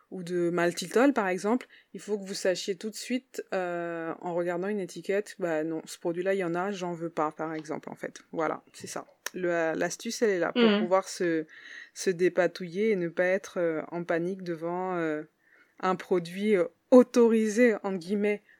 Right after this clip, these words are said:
Speaker 1: en céto, euh, et sur lequel, euh, le nombre de glucides, euh, apparaît énorme.
Speaker 2: Mhm. Ok, très bien. Ben, merci pour ces explications.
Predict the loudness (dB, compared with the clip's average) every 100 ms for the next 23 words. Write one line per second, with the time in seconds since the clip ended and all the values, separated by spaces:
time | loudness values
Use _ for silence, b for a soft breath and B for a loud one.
0 | -8 -8 -4 -4 -2 -4 b b b b
1 | -4 -2 0 0 0 -2 -6 -8 -8 -6
2 | -6 0 2 4 4 4 2 0 -2 -2
3 | -2 -2 -2 -2 -4 -8 -4 -2 -2 -2
4 | -4 -6 _ -10 -6 -4 -2 -2 -2 -4
5 | -6 -8 -14 _ _ _ _ _ _ _
6 | _ _ _ _ _ _ _ _ _ 4
7 | 6 4 2 6 6 6 4 0 0 6
8 | 6 6 4 8 8 8 4 -4 -14 -12
9 | -4 0 2 0 -6 -4 -2 -2 0 0